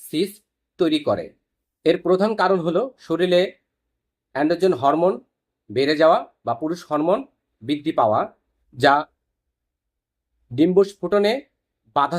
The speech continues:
সৃষ্টি করে। পিসিওএস এর প্রধান কারণগুলো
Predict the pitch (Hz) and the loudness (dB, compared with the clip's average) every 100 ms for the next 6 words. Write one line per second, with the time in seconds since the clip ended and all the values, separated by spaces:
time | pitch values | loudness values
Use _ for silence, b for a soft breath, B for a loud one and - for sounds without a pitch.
0 | 170 139 - 139 104 90 - _ _ _ | -8 -14 -12 -4 -4 -4 -14 _ _ _
1 | _ _ 185 190 202 202 202 208 214 _ | _ _ -6 2 4 4 2 -2 -2 _
2 | _ _ _ - 156 170 185 233 _ _ | _ _ _ -4 -2 2 0 0 _ _
3 | _ _ _ 135 156 202 214 220 | _ _ _ -2 2 2 0 -2